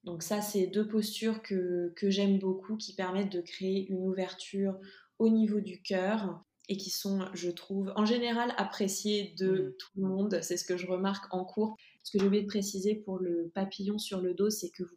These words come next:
Speaker 1: pouvez évidemment placer des supports, hein, comme des blocs, des livres, ce que vous avez sous vos cuisses
Speaker 2: Mhm.
Speaker 1: pour, euh, vous aider à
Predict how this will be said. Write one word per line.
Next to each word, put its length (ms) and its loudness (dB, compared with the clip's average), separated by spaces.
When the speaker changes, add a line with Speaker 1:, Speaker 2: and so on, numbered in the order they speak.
Speaker 1:
pouvez 140 2
évidemment 460 -2
placer 340 -6
des 120 -2
supports, 640 -4
hein, 160 -6
comme 200 -4
des 200 4
blocs, 420 4
des 120 4
livres, 460 -2
ce 80 -10
que 140 -6
vous 240 -4
avez 260 0
sous 360 -2
vos 420 0
cuisses 400 -10
Speaker 2:
Mhm. 140 -12
Speaker 1:
pour, 320 0
euh, 140 -2
vous 180 -2
aider 260 4
à 380 -2